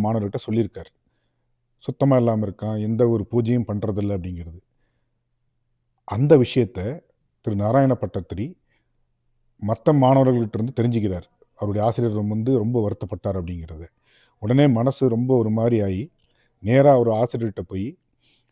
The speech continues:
"என்னை மன்னிச்சிடுங்க, நான் தெரியாம இப்படி பண்ணிட்டேன்னு" சொல்லி கேட்க, உம், அவரும் ஆசிரியரும் வந்து மன்னிச்சு விடுறார். அன்னையிலேருந்து நாராயண பட்டத்திரி வாழ்க்கையில வந்து ஒரு திருப்புமுனை வந்து ஏற்படுது. கல்வியில முழு கவனம் செலுத்துறாரு,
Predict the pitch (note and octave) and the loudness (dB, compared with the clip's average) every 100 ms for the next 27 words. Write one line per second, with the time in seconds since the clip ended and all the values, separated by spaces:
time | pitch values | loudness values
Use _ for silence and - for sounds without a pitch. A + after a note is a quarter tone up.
0 | - G#2 G2 G#2+ D3+ C#3 A#2 A2 G#2+ G#2+ | -8 -4 0 0 0 0 0 -2 -2 0
1 | A#2 B2+ A2 G2+ G2+ G#2+ A2+ G2+ G2 F#2 | 2 2 0 -4 -4 -6 -4 -4 -4 -4
2 | D3 - - _ _ _ _ _ _ _ | -4 -6 -18 _ _ _ _ _ _ _
3 | _ _ _ _ G2 F#2+ F#2+ F#2+ A2+ A#2+ | _ _ _ _ -8 -6 -6 -4 0 4
4 | C3 A2+ A#2+ C3 A2 A2+ G2+ A2+ G3+ - | 4 2 0 -2 -2 -2 -4 -6 -10 -10
5 | F#2 G#2 C3+ B2+ A2+ F#2+ F#2 E2+ _ _ | -4 0 0 0 -2 -2 -6 -8 _ _
6 | _ _ _ _ _ _ _ _ _ _ | _ _ _ _ _ _ _ _ _ _
7 | _ _ _ _ _ - B2+ D3 C3 A#2 | _ _ _ _ _ -2 4 6 6 4
8 | C#3 A2+ B2 C3+ A#2+ A#2 G#2+ G#2+ A2 G#2 | 2 2 4 4 2 -2 -4 -2 -2 -2
9 | F#2+ F#2+ A2 C#3 G2+ A#2+ C3 B2 A2+ G2+ | -4 -6 -2 -2 0 -2 0 0 0 0
10 | F#2+ G#2 F2+ E2 D2+ - _ _ _ _ | -2 -2 -2 -8 -14 -16 _ _ _ _
11 | _ _ - A2 C3 C3+ B2 G#2 A2 C3 | _ _ -4 0 4 4 4 0 2 4
12 | D3+ B2 A#2+ A#2+ - G2+ G2+ G2+ G2 F#2 | 4 4 2 0 -2 -6 -4 -4 -4 -8